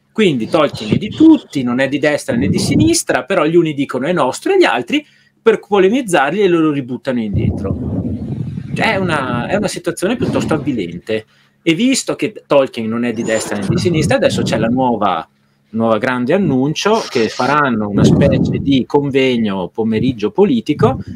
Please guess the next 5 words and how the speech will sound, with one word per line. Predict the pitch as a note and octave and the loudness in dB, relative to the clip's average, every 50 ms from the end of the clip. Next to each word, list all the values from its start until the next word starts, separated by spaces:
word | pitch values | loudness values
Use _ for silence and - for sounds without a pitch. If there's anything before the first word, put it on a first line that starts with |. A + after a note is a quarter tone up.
| - - - - _ - - - - - - - | -12 -14 -16 -18 _ -16 -16 -16 -14 -14 -8 -6
intitolato | B2 A#2+ - - A#2+ G#2 - C3 C#3+ D3+ C#3 A#2+ F#2+ - G2+ F2+ F2 - - | -6 -4 -4 -6 -2 0 0 2 2 2 0 -2 -4 -8 -10 -10 -10 -6 -4
Un | C3 B2+ A#2+ A#2 A#2 | -4 -2 -2 0 0
tè | B2 F3+ F#3 D#3+ - | 2 2 0 0 -2
con | - F3 G3 G3 - | -2 -2 -2 -2 -2
Tolkien | G2 G2+ F#2 F2+ E2+ D#2+ - _ - B2 A#2+ B2 B2+ | -2 -4 -4 -4 -4 -6 -8 _ -6 -4 -4 -2 -4